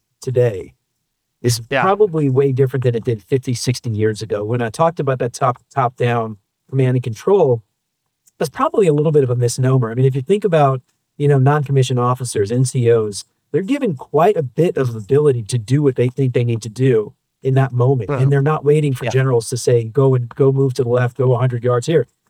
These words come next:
Speaker 1: You know, I'm thinking about, like, the war in Ukraine, for instance. Like, we've kinda trained the, the Ukrainian military to be more ta-,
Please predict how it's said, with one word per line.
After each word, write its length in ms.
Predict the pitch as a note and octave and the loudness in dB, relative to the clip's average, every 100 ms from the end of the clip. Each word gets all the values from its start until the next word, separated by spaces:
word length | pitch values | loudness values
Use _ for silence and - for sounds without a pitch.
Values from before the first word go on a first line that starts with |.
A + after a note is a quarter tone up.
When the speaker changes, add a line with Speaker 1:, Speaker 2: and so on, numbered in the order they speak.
| - | -8
Speaker 1:
You 80 | D3+ | -2
know, 160 | D#3+ C3+ | -2 -2
I'm 140 | D#3+ | -4
thinking 260 | C3+ G3+ F#3+ | -2 0 0
about, 240 | D#3+ D#3+ | 0 0
like, 160 | D3+ C3+ | 0 0
the 80 | C#3 | 2
war 200 | C3 D3+ | 2 2
in 80 | C3+ | 2
Ukraine, 380 | B2 D3+ D3 | -2 -2 -4
for 160 | C#3+ - | -4 -6
instance. 320 | A2+ - - | -6 -6 -2
Like, 140 | A#2+ - - | -2 -2 -4
we've 280 | C#3 E3 C3+ | -2 -2 -4
kinda 220 | E3 D3 | -2 -2
trained 520 | B2+ - D3+ F3+ E3+ | -2 -2 0 0 0
the, 80 | B2+ B2 | -4 -4
the 80 | B2 | -2
Ukrainian 480 | B2+ B2+ C#3 C3 A2+ | -2 0 -2 -2 -2
military 560 | B2+ F#3+ D3 A#2 A2+ - _ - | 0 0 0 0 -2 -6 _ -4
to 100 | E3+ | -2
be 500 | C3 - D#3+ E3+ C3 A#2+ _ - | -2 0 0 0 -2 -4 _ -2
more 300 | C3+ D#3 C3+ | 2 4 2
ta-, 280 | - D3 | -2 -2